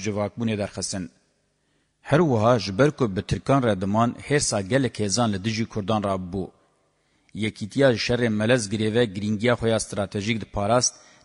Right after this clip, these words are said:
nexasin bi polîtikayên îmha û înkarê yên ji hezar û ned û bîst û pênca ve hatin meşandin,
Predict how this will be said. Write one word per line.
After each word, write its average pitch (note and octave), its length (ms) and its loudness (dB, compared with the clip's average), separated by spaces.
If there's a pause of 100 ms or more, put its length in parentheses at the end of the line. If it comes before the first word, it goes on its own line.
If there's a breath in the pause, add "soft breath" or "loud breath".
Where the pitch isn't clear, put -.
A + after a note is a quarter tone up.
nexasin A#2+ 600 0
bi G2+ 40 -6
polîtikayên A2 580 -2 (120)
îmha G2+ 340 0
û - 20 -2 (140)
înkarê A#2 360 2
yên G#2+ 240 -2
ji G2+ 80 -6
hezar G#2 380 -2
û A#2 60 0
ned G#2 100 -2
û A2+ 220 -4
bîst A2 180 -8
û - 20 -20
pênca A2 400 -2
ve G#2 60 0
hatin G#2 320 -2
meşandin, G#2 580 -2